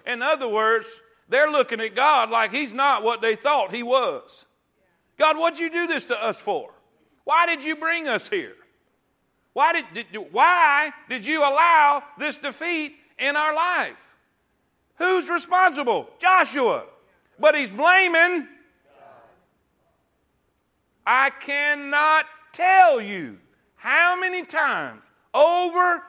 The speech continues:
and over and over again, I've seen people have train wrecks in their life, and the first person they blame is God. They're sleeping together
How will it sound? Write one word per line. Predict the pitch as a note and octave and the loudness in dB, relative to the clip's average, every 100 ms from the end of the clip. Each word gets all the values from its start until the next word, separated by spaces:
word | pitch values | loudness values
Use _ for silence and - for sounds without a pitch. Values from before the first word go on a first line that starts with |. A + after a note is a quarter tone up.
| - | -8
and | A#3 A3+ A#3+ | -8 -6 0
over | D4 E4+ F4 E4 E4 D#4+ - A3+ | 2 2 0 -2 -4 -6 -10 -10
and | B3 - | -8 -2
over | C#4 D#4 D#4 D4 | 2 2 2 -4
again, | D4 G#3 C4+ G#3 F#3+ G3 _ - | -4 -6 -8 -6 -8 -12 _ -2
I've | C4 C#4+ | 0 -2
seen | - D4 D#4+ D#4+ | -4 -8 -8 -8
people | D4 A#3+ E3+ A3 B3 - | -8 -10 -4 -2 -2 -6
have | A#3 F3+ F3 | -12 -12 -14
train | - C#4+ F4 F4 | -4 0 0 0
wrecks | E4+ D#4 - | 0 0 -4
in | D4+ | -6
their | C#4 B3 | -4 -4
life, | G#3+ G3 G3 G3 - - | -2 0 -2 -6 -18 -8
and | C4 G#3+ | -6 -4
the | G3 | -6
first | - D4+ F#4 - | 2 4 4 2
person | E4+ F4 D#4+ D#4+ | 2 2 0 -2
they | D#4 | -2
blame | A#3+ A#3+ G#3 G3 G3 _ A#3+ | -2 -2 0 -4 -10 _ -6
is | B3+ F#3+ | -6 -6
God. | G#3+ D#4+ C#4 F#3+ C3+ G2 - _ _ _ _ _ _ _ _ _ _ E3+ _ B2+ C3+ B2 _ _ _ _ _ _ _ _ _ _ _ _ _ _ _ _ _ _ _ _ | 2 4 6 6 4 -2 -12 _ _ _ _ _ _ _ _ _ _ _ _ _ _ _ _ _ _ _ _ _ _ _ _ _ _ _ _ _ _ _ _ _ _ _
They're | B3 A#3 | -4 -4
sleeping | - D#4+ E4 D#4 D4+ | -4 -4 -4 -6 -8
together | C4 D4 D4+ | -2 0 2